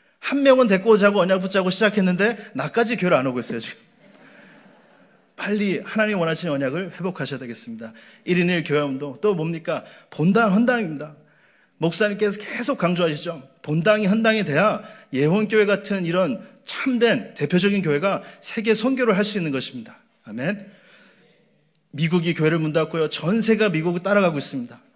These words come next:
그렇게 모든 교회는 문 닫고 참된 복음 선교할 수 있는 교회들은 없고요. 전도자가 없습니다. 예원교회가 빨리 힘을 얻고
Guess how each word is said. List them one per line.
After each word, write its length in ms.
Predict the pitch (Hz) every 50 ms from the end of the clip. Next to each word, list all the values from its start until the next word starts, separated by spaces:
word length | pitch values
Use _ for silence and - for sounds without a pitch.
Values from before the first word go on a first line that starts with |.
| _ _ _ _
그렇게 360 | - 175 175 170 180 - 180
모든 420 | 165 151 147 175 196 196 214 214 196
교회는 280 | 147 160 170 180 180
문 140 | 170 151 151
닫고 440 | 143 147 143 139 - 180 170 127 - - - - -
참된 520 | - - - - 233 220 214 196 208 208 196
복음 260 | 165 160 160 185 180
선교할 420 | 165 180 233 240 220 226 220 208
수 160 | 196 208 - 196
있는 360 | 180 175 180 202 233 254 233 - - - - - _ _ _ _ _ _
교회들은 360 | - - 156 160 160 175 170 160
없고요. 560 | 139 127 - 143 139 151 170 190 190 190 - -
전도자가 400 | - 147 156 170 165 170 165 151
없습니다. 480 | 120 - - - 185 185 175 151 - - - _ _ _ _ -
예원교회가 720 | 123 135 147 165 180 185 180 180 180 170 165 160 156 151
빨리 360 | - 190 202 247 247 254 214 135
힘을 380 | - - - - 240 247 226
얻고 420 | 165 - - - 190 180 - -